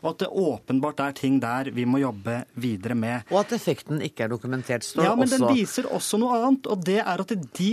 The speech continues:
Speaker 1: skolene som lykkes med leksehjelpordninga, de skolene som klarer å få en høy andel elever, eh, til å benytte seg av ordninga, ja, de gjør det faktisk bedre på nasjonale prøver.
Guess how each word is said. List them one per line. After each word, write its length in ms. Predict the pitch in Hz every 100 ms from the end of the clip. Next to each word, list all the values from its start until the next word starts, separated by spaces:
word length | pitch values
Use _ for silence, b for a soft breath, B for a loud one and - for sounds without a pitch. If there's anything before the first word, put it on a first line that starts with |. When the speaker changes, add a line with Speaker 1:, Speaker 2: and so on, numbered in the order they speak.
| 247
Speaker 1:
skolene 460 | - 254 208 262 -
som 240 | - 202
lykkes 720 | 208 226 233 - - 131 -
med 120 | 175 208
leksehjelpordninga, 760 | 202 - 139 - 160 175 226 202 -
de 160 | 160 208
skolene 380 | - - 160 143
som 140 | 185
klarer 520 | 190 - 208 180 123 170
å 40 |
få 160 | - 165
en 100 | 185 - -
høy 300 | 160 185 214 -
andel 480 | 202 170 120 135 156
elever, 480 | 180 175 139 151 254 233 B B B
eh, 220 | 156 160
til 160 | 160 170
å 60 | 170
benytte 280 | 180 156 139
seg 180 | - 170
av 120 | 165
ordninga, 300 | 131 139 208
ja, 120 | 196 202
de 180 | 151 180
gjør 120 | 143
det 80 | 160
faktisk 480 | - - 170 175 - 104
bedre 320 | 127 113 117
på 140 | 127 143
nasjonale 420 | 139 151 117 123
prøver. 360 | - 107 123